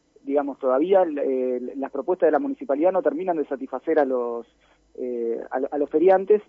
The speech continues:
y vamos a ver mañana cuál es la propuesta. Digo, también hay propuestas de los propios feriantes para la municipalidad, que esto es lo que todavía hay que ver si hay alguna apertura de la municipalidad a escuchar esas propuestas,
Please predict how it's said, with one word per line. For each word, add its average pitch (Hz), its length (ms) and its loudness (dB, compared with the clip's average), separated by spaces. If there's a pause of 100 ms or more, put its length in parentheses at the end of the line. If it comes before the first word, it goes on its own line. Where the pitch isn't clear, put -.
(120)
y 139 320 -2 (280)
vamos 151 320 -4
a 151 40 4
ver 156 120 8
mañana 165 460 2
cuál 196 180 6
es 151 60 2
la 147 100 4
propuesta. 143 380 0
Digo, 151 160 4
también 202 240 0
hay 208 60 -2
propuestas - 500 0
de 392 100 6
los 160 140 4 (320)
propios 185 300 0
feriantes 175 500 2 (400)
para 165 200 2
la 147 100 0
municipalidad, 143 680 2 (720)
que 165 80 -4
esto 156 120 -8
es 143 60 -4
lo 135 60 -6
que 143 100 0
todavía 147 320 4
hay 147 40 2
que 139 120 0
ver 156 240 6
si 139 100 -2
hay 139 160 4
alguna 139 280 -2
apertura 170 380 0
de 151 60 6
la 139 80 2
municipalidad 135 540 -2
a - 20 2
escuchar 143 320 -2
esas 135 160 -4
propuestas, 202 500 0